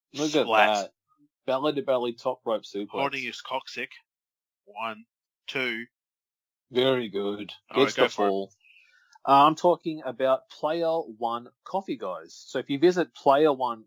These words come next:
Speaker 1: coffee dot com, Player One Coffee develop coffee recipes tailored to gamers, creatives, developers, and just about anyone who enjoys a good cup of coffee.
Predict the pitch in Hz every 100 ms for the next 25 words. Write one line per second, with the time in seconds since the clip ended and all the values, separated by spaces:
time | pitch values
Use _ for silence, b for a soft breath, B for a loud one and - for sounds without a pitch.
0 | _ - - - 113 104 117 - - 123
1 | 214 - _ _ _ _ - 170 202 185
2 | 139 - 143 139 120 123 120 120 120 _
3 | - 175 190 147 135 - 139 - 127 120
4 | - - 160 175 - 131 107 123 156 165
5 | 165 - - _ - 135 123 123 127 135
6 | 123 120 - - 131 135 190 175 170 170
7 | - b b b 127 120 - 139 - -
8 | 123 123 117 - 175 196 160 139 131 131
9 | 120 113 123 113 113 135 123 - 123 110
10 | - 165 - 143 135